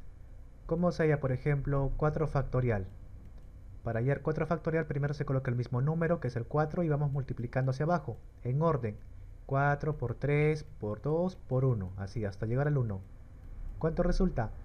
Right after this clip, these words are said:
Cuatro por tres, doce. Doce por dos, veinticuatro.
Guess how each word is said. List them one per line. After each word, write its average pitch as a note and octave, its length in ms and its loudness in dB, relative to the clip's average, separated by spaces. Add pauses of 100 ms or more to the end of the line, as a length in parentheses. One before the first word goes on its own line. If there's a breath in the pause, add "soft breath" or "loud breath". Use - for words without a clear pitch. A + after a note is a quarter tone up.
(260 loud breath)
Cuatro E3 380 0
por C3+ 140 2
tres, D3+ 400 2
doce. C3 520 2
Doce C#3+ 360 0
por B2 240 -2
dos, D3 280 0
veinticuatro. B2+ 760 -2